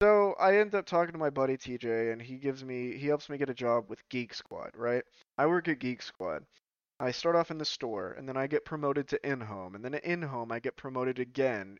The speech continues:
within the first year, right? These are the first, is, two promotions in the first year of me being there 'cause I'm such a good worker. Uh, and I learned all of the things that they had to teach me very fast, and I ended up giving, I ended up, like, having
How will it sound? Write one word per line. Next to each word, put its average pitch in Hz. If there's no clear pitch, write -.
within 156
the 147
first 156
year, 107
right? 120
These 156
are 156
the 151
first, -
is, 147
two 214
promotions 139
in 123
the 117
first 127
year 110
of 110
me 110
being 104
there 98
'cause 104
I'm 104
such 110
a 110
good 110
worker. 101
Uh, 104
and 127
I 123
learned 131
all 123
of 120
the 117
things 117
that 113
they 107
had 110
to 110
teach -
me 110
very 104
fast, 104
and -
I 117
ended 120
up 110
giving, 110
I 135
ended 135
up, 127
like, 117
having 131